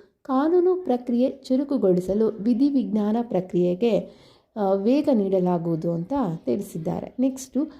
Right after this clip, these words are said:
ಅಭಿವೃದ್ಧಿಗೆ ಗಮನ ಹರಿಸುವುದರಿಂದ ಮತ್ತು ಬಹುರೂಪಿ ಪ್ರಯತ್ನ ಅಳವಡಿಸುವ ಮೂಲಕ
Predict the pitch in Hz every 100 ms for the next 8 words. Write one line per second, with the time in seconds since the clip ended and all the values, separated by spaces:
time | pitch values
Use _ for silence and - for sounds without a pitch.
0 | - 233 208 285 311 269 190 214 226 185
1 | 185 185 247 302 - 185 202 - 208 185
2 | 165 170 226 277 208 180 190 175 185 247
3 | 269 254 254 269 269 185 175 196 202 -
4 | 214 285 269 214 - 190 175 170 160 160